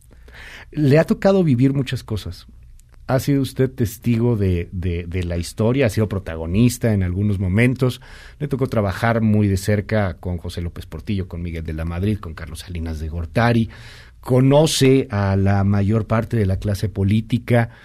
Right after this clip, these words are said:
amigos buenos, amigos malos, como en algún momento ha señalado usted también. Pero yo quisiera, si me permite, empezar esta plática recordando a ese Javier Coello Trejo que tenía, si no me equivoco, veinticinco años de edad, cuando empieza a ser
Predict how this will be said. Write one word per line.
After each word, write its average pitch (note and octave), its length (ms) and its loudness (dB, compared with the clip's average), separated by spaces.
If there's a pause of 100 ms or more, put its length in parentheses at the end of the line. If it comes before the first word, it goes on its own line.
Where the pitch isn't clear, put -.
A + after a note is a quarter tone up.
(280)
amigos G#2+ 480 4
buenos, A#2 420 2
amigos F#2+ 380 0
malos, G#2+ 380 0
como F#2 200 -4
en F2+ 100 -2
algún F2+ 240 -2
momento F#2+ 360 0
ha F2+ 40 -4
señalado F#2 460 -2
usted F#2 260 -6
también. A#2 520 2 (420)
Pero C#3 140 4
yo G3 80 2
quisiera, G3 540 0 (200)
si - 180 -6
me A#2 140 2
permite, B2 380 0
empezar B2 360 -2
esta A#2+ 280 -4
plática A#2+ 580 -2 (180)
recordando A2+ 920 0
a A2 160 2
ese A#2+ 720 2
Javier A#2 400 0
Coello A#2 340 0
Trejo A2+ 400 0
que G2+ 80 -4
tenía, A2 520 2
si - 140 -10
no A2 100 2
me A#2 100 2
equivoco, G#2+ 340 -2
veinticinco G#2 520 0
años A2+ 260 2
de G2+ 80 0
edad, G2 260 -2 (580)
cuando G2+ 240 0
empieza G2+ 360 0
a A2 40 0
ser G#2 400 0